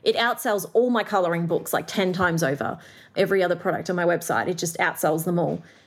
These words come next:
And so we knew it'd be popular, but it absolutely blew all of our expectations out of the water. So at this point, we have sold eight thousand and four hundred of the cubes since July. So that's July, September. That's three months.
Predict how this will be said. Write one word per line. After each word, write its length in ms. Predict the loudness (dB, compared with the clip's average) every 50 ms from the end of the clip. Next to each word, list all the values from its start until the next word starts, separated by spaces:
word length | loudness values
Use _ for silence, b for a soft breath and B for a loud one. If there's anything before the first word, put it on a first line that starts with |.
| B B B B -4 -2
And 360 | -2 0 0 -4 -4 -6 -6
so 180 | -2 0 2
we 80 | 2 4
knew 180 | 4 4 2 0
it'd 100 | 0 0
be 100 | -2 0
popular, 540 | 0 -2 0 2 2 2 2 2 0 0 0
but 220 | 0 0 0 -2 -2
it 300 | -2 -2 -2 -6 -6 -2
absolutely 520 | -2 -2 -2 -2 -2 -2 0 0 0 -2 -2
blew 240 | -2 0 -2 -2 0
all 240 | 0 2 2 2 2
of 80 | 2
our 60 | 0 0
expectations 680 | -2 -2 -6 -8 -10 -4 -2 -2 -2 0 0 0 2
out 120 | 2 0
of 60 | 0
the 60 | -2 -4
water. 400 | -4 -4 -4 -4 -6 -10 -10 -14 -18 _ _ _
So 320 | -2 2 2 2 2 2 0
at 360 | 0 -2 -2 -2 -4 -4 0
this 260 | 2 2 2 2 -2 -8
point, 500 | -4 -2 0 0 0 -2 -6 -8 -10 -12 -12 -8
we 200 | 0 2 4 4
have 160 | 4 2 0 -2
sold 380 | -2 0 2 2 2 0 -2 0 0
eight 260 | 0 0 0 -2 0
thousand 360 | 0 2 2 2 0 0 -2
and 180 | 0 -2 -2 -4
four 360 | -2 0 2 2 2 2 2
hundred 420 | 0 0 0 0 0 0 0 0
of 160 | 0 -2 0 -2
the 60 | -4
cubes 600 | -4 -2 -2 0 0 0 -2 -4 -6 -6 -8 -8 _ _ _ _ _ -14
since 440 | -12 -10 -2 0 0 0 0 -2 -4
July. 460 | -2 -2 0 0 2 0 0 -2 -2 -6
So 160 | -6 -4 -2
that's 280 | -2 -2 -2 -4 -6
July, 280 | -4 -2 0 2 2 0
September. 440 | -2 -4 -10 -10 -8 -8 -8 -8 -6 -4
That's 180 | -4 -4 -4 -6
three 380 | -8 -4 0 2 2 2 2
months. 500 | 0 0 -2 -4 -6 -12 -12 -14 -14 -16